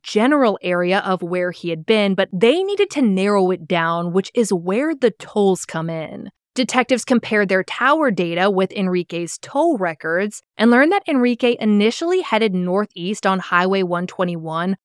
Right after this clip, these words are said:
away from Paulina's apartment. At four oh eight, his car went through the Custer Road and Highway one twenty-one tolls, and between four twenty-seven and four fifty-six, both of their phones moved in a southeasterly direction back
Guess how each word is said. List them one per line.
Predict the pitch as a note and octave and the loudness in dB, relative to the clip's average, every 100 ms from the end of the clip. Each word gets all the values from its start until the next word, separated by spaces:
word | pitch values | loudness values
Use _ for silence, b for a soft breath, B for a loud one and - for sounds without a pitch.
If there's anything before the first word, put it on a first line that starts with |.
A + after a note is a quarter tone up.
| - | 2
away | G3+ F#3 G#3+ E4 G#3+ D#3 - _ | 2 4 2 2 2 -2 -10 _
from | - F3+ | -2 -2
Paulina's | - F#3+ F3 F3 D#3+ | 0 0 0 -4 -6
apartment. | E3 - E3+ - E3 E3 - - - - | -8 -4 -6 -6 -12 -12 -14 -16 -8 -2
At | A3 | -2
four | - G#3+ G3 | 2 4 6
oh | F3+ F#3 | 6 6
eight, | C4+ G#3 - | 4 4 0
his | G#3+ G3+ | -4 -4
car | - F#3+ F#3+ | 0 2 4
went | F#3 F#3+ | 2 -2
through | - G#3 | -2 -2
the | G#3 | -2
Custer | - F3+ - A3+ | -2 -2 -2 -4
Road | F#3 F3 F3+ F#3+ | -2 0 0 0
and | F#3+ | -2
Highway | - F3 F#3+ F#3+ | 0 0 2 0
one | F3 F3 | -2 -4
twenty-one | - F3 F3 G#3+ D#4+ E4 | -6 -6 -2 2 2 0
tolls, | - E3 E3+ F#3+ - - _ | -4 -4 -2 -2 -4 -12 _
and | A#3+ | 0
between | B3 - D4 C#4+ C4+ | 0 2 0 2 0
four | - A#3+ C#4 F#4+ | -2 0 0 -2
twenty-seven | - D4+ D4+ C4+ - F3+ G3 A#3 | -2 -2 -2 -4 -2 0 2 0
and | - G3+ - | 0 -2 -4
four | - F#3 G#3+ | -4 -2 -2
fifty-six, | - G3+ G3 F3+ - F3 A3+ - - _ _ | -4 -6 -4 -6 -2 0 0 -4 -14 _ _
both | A#3 D4+ - - - - | 4 4 2 -8 -16 -2
of | F#3 E3+ | 0 2
their | F3 | 0
phones | D#3+ F3 E3 E3 F3+ - - | 0 -2 -2 -4 -6 -8 0
moved | G#3 G#3+ - | 2 2 2
in | A#3 | 0
a | A#3 | 2
southeasterly | - G#3+ G#3 - _ - D#4+ G#4+ - G3+ F#3+ F3+ | 2 4 2 -2 _ -2 -2 0 0 0 2 0
direction | F3+ F3+ F3 - G3+ F#3+ | 0 0 -2 -4 -2 0
back | G3 G#3 | 0 -2